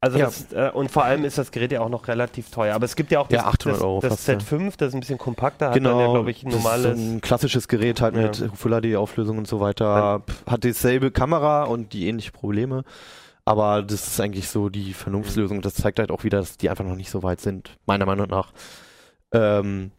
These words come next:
Speaker 2: also vielleicht jetzt, wir hatten es schon angesprochen, das, äh, OnePlus X war das noch. Ähm, vielleicht noch kurz, das, das war halt unser Ausreißer, das war das einzige Gerät, äh, unterhalb von vierhundert Euro, was nicht heißt, dass es irgendwie billig wirkt. Das hat genauso eine Glasrückseite, das hat hier einen Metallrahmen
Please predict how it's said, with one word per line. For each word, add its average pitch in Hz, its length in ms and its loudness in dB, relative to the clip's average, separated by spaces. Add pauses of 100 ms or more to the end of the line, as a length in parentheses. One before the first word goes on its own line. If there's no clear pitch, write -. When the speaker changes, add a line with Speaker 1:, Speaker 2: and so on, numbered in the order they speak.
(340)
Speaker 2:
also 113 140 2
vielleicht 135 280 4
jetzt, 151 220 2
wir 117 100 4
hatten 110 120 -2
es - 60 -6
schon 131 160 -2
angesprochen, 147 540 -2
das, 107 200 -4
äh, - 80 -4
OnePlus 110 680 -4
X - 300 -6
war 131 100 2
das 135 160 -4
noch. 131 160 -4 (540)
Ähm, 117 380 0
vielleicht 117 220 0
noch 123 120 -2
kurz, 123 280 0
das, 113 160 -2
das 104 160 -10
war 117 100 6
halt 120 120 4
unser 110 220 2
Ausreißer, 147 540 0
das 110 140 -6
war 113 80 2
das 107 100 -6
einzige 113 320 -4
Gerät, 107 400 -2
äh, - 40 -10
unterhalb 104 720 0
von 110 160 -8
vierhundert 107 360 -4
Euro, 170 380 0 (600)
was 113 180 0
nicht 131 240 0
heißt, 139 200 0
dass 117 120 -2
es 120 80 -6
irgendwie 117 160 2
billig 127 340 -2
wirkt. 107 240 -2
Das - 140 -6
hat - 160 -4
genauso 123 540 0
eine 120 120 -4
Glasrückseite, 143 720 -4
das 113 180 -4
hat - 120 -6
hier 123 100 -2
einen 113 80 -6
Metallrahmen 139 1000 -2